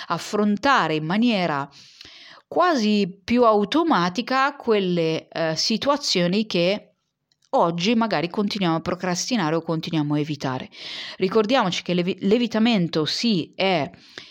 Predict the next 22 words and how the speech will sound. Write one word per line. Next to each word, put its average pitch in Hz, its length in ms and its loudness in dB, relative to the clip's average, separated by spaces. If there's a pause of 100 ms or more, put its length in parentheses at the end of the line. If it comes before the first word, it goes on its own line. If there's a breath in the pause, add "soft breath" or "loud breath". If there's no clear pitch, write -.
(180 loud breath)
una 185 220 0
strategia 202 840 0
di, 175 560 -2
di 175 140 -2
difesa, 202 760 4 (280 loud breath)
ma 240 280 4
in 226 120 2
realtà 302 400 2
rinforza, 185 1120 0
mm, 160 240 -2 (200)
t-, - 140 -14 (140)
tutto 202 320 0
quello 165 320 0
che 156 400 -4
eventualmente 156 800 -2
vorremmo 139 640 -2
superare. 139 540 -4
Quindi 151 200 -8
più 254 220 2
evito 170 500 0
e - 100 -10
più 165 240 -4